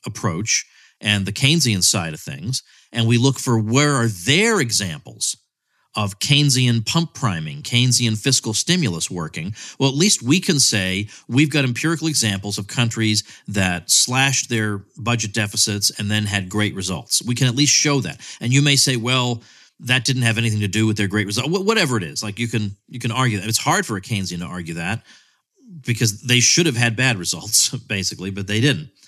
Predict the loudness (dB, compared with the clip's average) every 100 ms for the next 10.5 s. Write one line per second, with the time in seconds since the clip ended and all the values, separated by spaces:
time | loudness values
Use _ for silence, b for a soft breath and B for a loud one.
0 | b b b b 0 2 2 0 -6 _
1 | _ _ _ -6 -4 0 0 2 2 2
2 | 0 2 2 2 0 _ _ -12 -2 2
3 | 2 0 _ _ _ -4 0 2 0 0
4 | -2 0 0 -2 -2 -2 -2 -4 -2 0
5 | 2 2 2 2 2 2 4 4 4 4
6 | 4 0 -4 B B 0 2 2 0 0
7 | 0 0 0 0 0 0 2 2 2 0
8 | 0 0 -2 -2 -2 -6 -14 _ _ _
9 | _ _ -4 2 4 4 2 2 2 0
10 | 0 -2 -4 -8 -12